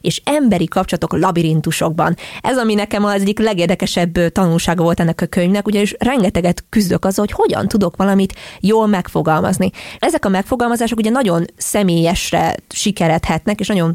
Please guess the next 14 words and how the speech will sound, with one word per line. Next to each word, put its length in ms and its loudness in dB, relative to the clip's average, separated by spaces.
szubjektívek 880 0
tudnak 420 0
lenni, 340 2
és 80 -12
pont 280 0
itt 100 0
van 100 -2
a 60 0
félreértésnek 920 0
az 100 -2
esélye, 560 2
hogy 120 2
akkor 200 0
már 160 -2